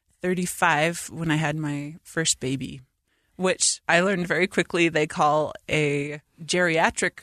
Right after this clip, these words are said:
pregnancy. <laughs> I wasn't too fond of that term. <laughs> But yeah, I had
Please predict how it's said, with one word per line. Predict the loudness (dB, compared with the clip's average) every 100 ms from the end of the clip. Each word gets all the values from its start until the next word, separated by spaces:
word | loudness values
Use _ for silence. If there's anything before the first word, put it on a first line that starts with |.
| _
pregnancy. | 0 2 2 2 2 4 2 0
<laughs> | 2 2 4 0 0 0 0 0 -2 -2 -6 -8 -10 -8 -10 -6 -2 -2 2
I | 0 2
wasn't | 0 2 0 0
too | -2 2
fond | 4 4 4
of | 0
that | 0 0
term. | 2 2 2 0
<laughs> | 0 -2 -4 0 2 2 -2 -16 -14 -14 -16 -20 -18 -4
But | 0 2 2 -4 -12 -12 _
yeah, | -4 -2 0
I | -2
had | -2 -2 -2 -4 -10